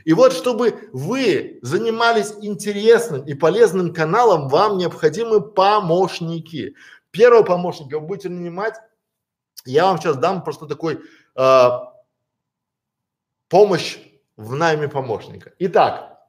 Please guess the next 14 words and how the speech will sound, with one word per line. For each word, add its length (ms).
записали 720
себе. 280
Вот 120
это 200
важно, 420
взяли, 320
записали. 580
Мы 480
нанимаем 760
людей, 520
чтобы 540
нам 720
было 480
проще. 680